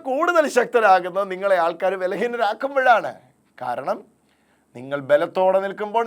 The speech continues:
നിങ്ങളുടെ ശക്തി മാത്രമേ ഉള്ളൂ. നിങ്ങൾ ബലഹീനനാകുമ്പോൾ ബലഹീനതയിലേക്ക് ഇറങ്ങുന്ന ദൈവത്തിൻ്റെ കൃപ കൂടെയുണ്ട്. കൃപ എന്ന് പറഞ്ഞാൽ ബലഹീനതയിൽ തികഞ്ഞു വരുന്ന ദൈവത്തിൻ്റെ ശക്തി എന്നാണ് അർത്ഥം. ഹല്ലേലൂയ.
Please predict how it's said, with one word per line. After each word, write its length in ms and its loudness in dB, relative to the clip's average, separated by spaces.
നിങ്ങളുടെ 300 4
ശക്തി 240 -4
മാത്രമേ 420 2
ഉള്ളൂ. 220 0
നിങ്ങൾ 220 -4
ബലഹീനനാകുമ്പോൾ 1040 2
ബലഹീനതയിലേക്ക് 960 -2
ഇറങ്ങുന്ന 340 -6
ദൈവത്തിൻ്റെ 480 -8
കൃപ 180 2
കൂടെയുണ്ട്. 540 4
കൃപ 180 -6
എന്ന് 180 -8
പറഞ്ഞാൽ 440 0
ബലഹീനതയിൽ 720 -2
തികഞ്ഞു 480 -8
വരുന്ന 220 -6
ദൈവത്തിൻ്റെ 500 -8
ശക്തി 440 -8
എന്നാണ് 400 0
അർത്ഥം. 400 2
ഹല്ലേലൂയ. 1160 6